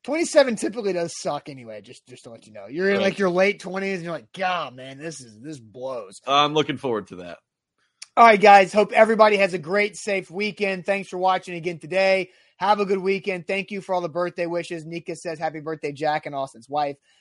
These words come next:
Speaker 1: Uh, Drew says, "Happy early birthday, Jack." Happy early birthday to Nathaniel's wife, uh, which is on
Speaker 2: Thanks.
Speaker 1: Tuesday.
Speaker 2: Happy
Speaker 1: Yeah, so
Speaker 2: birthday, Nathaniel. Happy birthday to your wife. Thank you,
Speaker 1: Happy
Speaker 2: Drew
Speaker 1: birthday
Speaker 2: and
Speaker 1: to
Speaker 2: you.
Speaker 1: everybody. I mean, this is a big birthday time, apparently. I didn't realize that.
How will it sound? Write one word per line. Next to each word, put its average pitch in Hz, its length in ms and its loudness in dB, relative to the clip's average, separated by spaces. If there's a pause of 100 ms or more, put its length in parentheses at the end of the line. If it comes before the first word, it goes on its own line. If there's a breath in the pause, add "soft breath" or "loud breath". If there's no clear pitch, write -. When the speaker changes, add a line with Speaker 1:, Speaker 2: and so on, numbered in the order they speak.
Speaker 1:
Uh, 139 240 -6
Drew 156 240 -4
says, 151 160 -6
"Happy 147 280 -2
early 147 280 -4
birthday, 139 340 -8
Jack." 165 400 4 (220 soft breath)
Happy 180 320 0
early 202 220 4
birthday 208 380 2
to 233 120 -4
Nathaniel's 254 580 2
wife, 165 340 -2
uh, 185 260 0
which 185 120 -6
is 190 60 -6
on 202 160 -2
Speaker 2:
Thanks. 240 220 -2
Speaker 1:
Tuesday. 147 180 -14 (800)
Speaker 2:
Happy 127 120 0
Speaker 1:
Yeah, 165 100 0
so 131 40 -8
Speaker 2:
birthday, 139 360 0
Nathaniel. 95 500 -8
Happy 104 200 -8
birthday 110 300 -4
to - 120 -12
your 107 100 -4
wife. 90 320 -8
Thank 156 180 0
you, - 60 2
Speaker 1:
Happy 415 240 6
Speaker 2:
Drew 311 80 0
Speaker 1:
birthday 320 300 4
Speaker 2:
and 277 80 0
Speaker 1:
to 269 60 0
Speaker 2:
you. 247 40 2
Speaker 1:
everybody. 156 680 2
I 180 60 -8
mean, 226 160 0
this 330 80 -6
is 285 80 -2
a 220 40 6
big 208 300 -2
birthday 214 400 -2
time, 147 300 -10
apparently. 147 340 -12
I 185 60 -4
didn't 180 180 -6
realize 185 380 -4
that. 147 240 -10